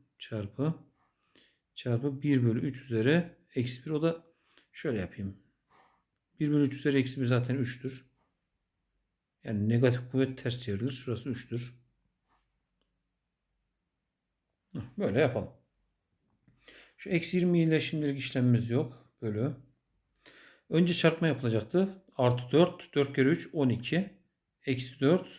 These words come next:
artı, artı iki, pardon, altı. Artı altı. Buradan eksi yirmi bölü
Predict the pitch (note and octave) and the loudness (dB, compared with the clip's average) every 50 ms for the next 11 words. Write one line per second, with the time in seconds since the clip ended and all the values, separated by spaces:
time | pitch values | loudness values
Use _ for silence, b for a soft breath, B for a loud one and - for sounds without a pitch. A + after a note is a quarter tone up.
0 | - _ _ - D3 C3+ C3 A#2+ A#2+ - - E3+ F3 G3 G3+ G3+ - - _ _ | -20 _ _ -4 -2 0 0 0 -2 -2 0 0 0 2 0 -2 -6 -14 _ _
1 | _ _ _ _ _ _ _ _ _ _ _ _ _ _ _ _ _ _ _ _ | _ _ _ _ _ _ _ _ _ _ _ _ _ _ _ _ _ _ _ _
2 | _ _ _ _ _ _ _ _ _ _ _ _ _ _ _ _ _ _ _ _ | _ _ _ _ _ _ _ _ _ _ _ _ _ _ _ _ _ _ _ _
3 | _ _ _ _ _ _ _ _ - C3 B2 A#2+ B2 - C#3+ B2 B2 - - A#2 | _ _ _ _ _ _ _ _ 0 2 4 4 4 2 0 -2 -2 -2 -2 -2
4 | A2 B2+ E3 E3+ - C#3 A#2+ G#2+ - - - - - - - - C#3 A2+ - - | 0 0 0 2 4 4 4 4 0 -4 -10 -12 -14 -16 -12 -8 -8 -8 -6 -6
5 | - A#2 G2+ G2 - - C#3 C#3 C#3 C3+ b b b b b b _ _ _ b | -6 -6 -6 -8 -8 -10 -10 -10 -10 -12 b b b b b b _ _ _ b
6 | b b b b b b b b _ - C#3 D3 D#3 - E3+ C#3 B2 - - - | b b b b b b b b _ -4 -2 -2 -2 0 -2 -2 -4 -4 -6 -6
7 | D#3+ D3+ D3+ D3+ D3 C#3 D3 D3+ E3 F3+ G3+ F#3 C#3 B2 A#2+ A#2 A#2 C3 E3 G3 | -6 -4 0 2 2 4 4 4 4 4 2 2 2 2 4 4 6 6 4 4
8 | G#3 | 2